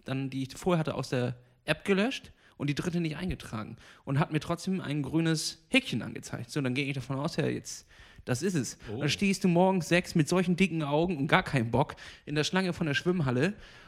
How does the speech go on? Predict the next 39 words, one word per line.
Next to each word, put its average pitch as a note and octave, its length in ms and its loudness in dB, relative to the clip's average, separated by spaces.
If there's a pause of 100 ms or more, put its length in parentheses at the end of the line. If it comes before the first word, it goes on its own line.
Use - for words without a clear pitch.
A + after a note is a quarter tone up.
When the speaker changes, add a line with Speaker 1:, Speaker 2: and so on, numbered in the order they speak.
(120)
Speaker 1:
stellst F3+ 340 2
dich E3 140 -2
an, F#3 420 -2
so, E3 280 2
und F3 320 -2
dann D#3+ 160 4
bist - 180 2
du F#3+ 100 4 (120)
dran, F3+ 260 6
nachdem F3 300 2
du E3+ 60 2
eine D#3 140 2
halbe A3+ 220 6
Stunde G#3 240 6
angestanden E3 640 4
hast. C#3 300 2 (360)
Und D3+ 160 2
dann E3+ 160 6
zeigst F#3+ 280 2
du F#3 40 0
dein D#3 200 2
Dings F3+ 160 0
vor F#3+ 160 0
und E3+ 100 -2
er E3 140 -2
sagt, E3 200 -4
nee, D#3 140 0
ist D#3+ 140 -8
nicht. D3+ 240 -6 (1160)
Ja, A#2 200 2
wie, A#2 200 -2 (100)
wie A2+ 180 0
ist A2 160 -4
nicht? A2 180 -8 (260)
Ja, C#3+ 160 6
du A2+ 100 -12
kannst D#3+ 220 0
nicht D3 120 4
schwimmen. A#2+ 340 0